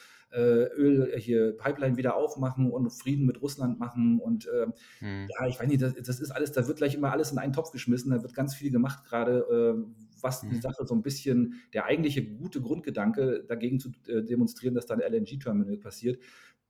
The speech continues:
Speaker 1: die das alles so ein bisschen verwässert, ne? Das ist so ein bisschen schade, ehrlich gesagt. Aber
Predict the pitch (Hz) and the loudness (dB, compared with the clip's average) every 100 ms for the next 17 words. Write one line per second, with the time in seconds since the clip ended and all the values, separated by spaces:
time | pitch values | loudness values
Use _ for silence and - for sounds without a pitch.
0 | - 123 120 139 135 135 131 123 104 131 | 0 0 2 0 2 2 2 0 2 0
1 | - - 113 143 139 131 123 117 95 104 | -2 0 2 2 -2 -4 -2 -4 -4 -4
2 | - 85 - - 67 - 117 135 | -4 -6 -14 -18 -18 -6 0 0